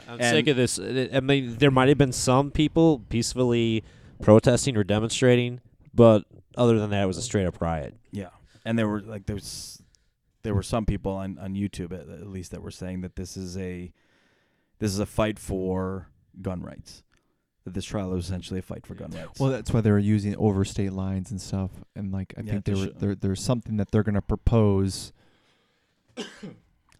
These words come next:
Speaker 3: Like, if a gun show or something, like, y-, you wouldn't be able to, like, if you're co-, from Wisconsin and going to a gun show in Illinois, or vice versa. I don't, I don't even know how those work.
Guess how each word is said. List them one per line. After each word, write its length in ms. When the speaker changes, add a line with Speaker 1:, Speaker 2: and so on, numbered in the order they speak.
Speaker 3:
Like, 200
if 120
a 60
gun 340
show 200
or 160
something, 420
like, 240
y-, 140
you 100
wouldn't 220
be 80
able 140
to, 40
like, 200
if 100
you're 100
co-, 200
from 100
Wisconsin 460
and 100
going 160
to 80
a 60
gun 180
show 180
in 220
Illinois, 600
or 100
vice 220
versa. 280
I 100
don't, 120
I 120
don't 100
even 160
know 100
how 80
those 240
work. 240